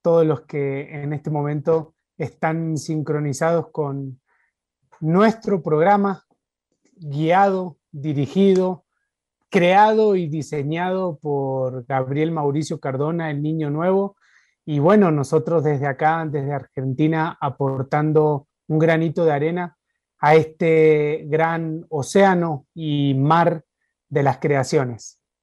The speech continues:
Por lo tanto, un abrazo de corazón para todos los que todos los martes, junto a Sergio, a Neri,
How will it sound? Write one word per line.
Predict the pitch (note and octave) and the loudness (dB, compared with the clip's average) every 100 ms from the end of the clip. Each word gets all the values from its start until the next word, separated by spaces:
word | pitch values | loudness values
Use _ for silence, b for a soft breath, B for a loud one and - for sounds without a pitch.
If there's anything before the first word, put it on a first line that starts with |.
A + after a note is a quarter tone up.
| _ _ | _ _
Por | - C#3+ | -4 0
lo | C#3+ | 0
tanto, | E3 D#3+ D3+ F3 E3 D#3+ - _ E3+ | 2 2 4 4 4 2 -4 _ -6
un | D#3+ | 0
abrazo | D3+ D#3 D#3 D#3 E3+ D#3+ D#3 D#3 _ _ - | 2 2 0 -2 0 2 0 -4 _ _ -10
de | D3 | -8
corazón | D#3 C#3 C3 D#3 D#3+ | -6 -6 -4 -4 -4
para | D#3 C#3+ C3+ | -2 -4 -2
todos | D3 D3+ D#3 | -2 0 0
los | C#3 - | 0 -6
que | C#3 C3 C3 _ | -6 -6 -8 _
todos | F#3 F3+ F3 | 2 4 4
los | D#3 | 2
martes, | C#3 D#3+ D#3+ F3 E3+ - _ _ _ _ B B B | 2 0 0 -4 -6 -8 _ _ _ _ B B B
junto | - D#3 C#3+ D#3 | -2 0 2 4
a | C#3 C3+ C3 C3 - _ _ _ _ | 4 4 2 -2 -10 _ _ _ _
Sergio, | - D#3+ D#3+ F3 - E3+ D#3+ D3+ | -4 2 4 4 0 -2 0 0
a | C3+ | 0
Neri, | C3+ D3 D#3+ D#3 D#3 D3+ C#3+ | -4 -4 -4 -4 -4 -6 -8